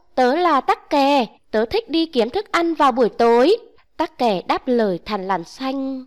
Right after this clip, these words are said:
Cả hai bạn cảm thấy thích thú về cuộc sống của nhau. Tắc kè liền nói, "Hay chúng mình thử đổi cuộc sống cho nhau đi. Tớ chán những bức tường lắm rồi.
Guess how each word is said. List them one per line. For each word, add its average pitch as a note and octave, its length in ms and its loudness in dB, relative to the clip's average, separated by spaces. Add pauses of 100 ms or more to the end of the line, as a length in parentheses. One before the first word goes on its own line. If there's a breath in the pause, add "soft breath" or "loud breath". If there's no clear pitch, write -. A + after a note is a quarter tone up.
(340)
Cả A#3 140 0
hai C#4 180 -8
bạn B3 220 -2 (120)
cảm E3 200 -4
thấy F3 220 -10
thích - 260 -10
thú G#3 400 -8
về A#3+ 120 2
cuộc G3+ 220 -8
sống F#3+ 340 -8
của B3 140 -2
nhau. B3+ 600 -4 (360 soft breath)
Tắc - 180 -4
kè A#3+ 180 2
liền G3 300 -2
nói, F3 400 -2 (600 soft breath)
"Hay B3 360 -4
chúng G#3+ 200 -6
mình D4 200 -4
thử A3+ 160 -4
đổi G3 220 2
cuộc - 220 -10
sống G#3+ 260 -6
cho E4 120 -4
nhau D#4+ 280 -2
đi. E4+ 420 2 (420 loud breath)
Tớ F#3 200 -2
chán G3 320 -6
những - 180 -10
bức F#4+ 200 -8
tường B3+ 220 0
lắm G3 220 -2
rồi. B3+ 460 0